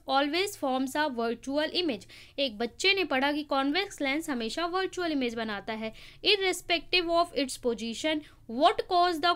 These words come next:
convex mirror to always form virtual image? So क्या रीजन है, because the reflected ray never intersect, because the reflected ray converge at a single point, because the incident ray trace, trace is its path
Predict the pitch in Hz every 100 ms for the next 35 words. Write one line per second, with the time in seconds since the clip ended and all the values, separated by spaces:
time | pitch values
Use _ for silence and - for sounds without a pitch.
0 | 349 285 277 311 320 294 254 247 262 254
1 | - 320 - 254 277 277 349 349 294 262
2 | 277 233 220 226 262 285 - 427 247 -
3 | - - - - 359 453 - 285 302 320
4 | 302 339 330 359 440 254 247 247 254 247
5 | 269 254 285 269 254 330 269 294 320 302
6 | - 220 220 233 294 302 311 339 330 349
7 | 359 - - 240 - 254 262 277 254 -
8 | 254 247 311 262 294 302 - 262 247 277
9 | 330 339 320 330 - 269 269 330 359 339
10 | 330 339 - - - - - 220 269 330
11 | 359 403 440 - 330 320 359 359 381 381
12 | 339 339 339 320 311 - - 311 320 -
13 | - 285 - - 285 302 - - 262 247
14 | 285